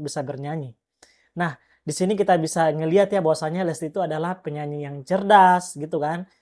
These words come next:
Jadi Lesti ini tuh bet-, betul ya kata-kata orang itu bahwasanya Lesti itu adalah seorang diva dan memang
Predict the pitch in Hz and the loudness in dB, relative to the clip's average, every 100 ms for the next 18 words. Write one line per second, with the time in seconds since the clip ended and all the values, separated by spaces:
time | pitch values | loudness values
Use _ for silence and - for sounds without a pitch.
0 | _ 147 160 208 196 170 160 165 160 160 | _ -4 -2 0 -2 -4 -2 -4 -4 -2
1 | 202 220 220 _ _ _ _ - 170 - | 2 2 0 _ _ _ _ -4 -4 0
2 | 170 165 214 214 208 175 170 160 160 156 | 0 4 4 4 2 -2 0 -2 2 2
3 | 151 185 180 190 170 156 151 175 170 156 | 2 0 -2 -4 -6 -6 -8 -6 -6 -6
4 | 160 185 156 170 - 143 139 139 160 139 | -6 -6 -4 -8 -8 -10 -10 -10 -12 -12
5 | 131 165 170 _ _ 160 180 156 | -10 -10 -12 _ _ -4 -2 -4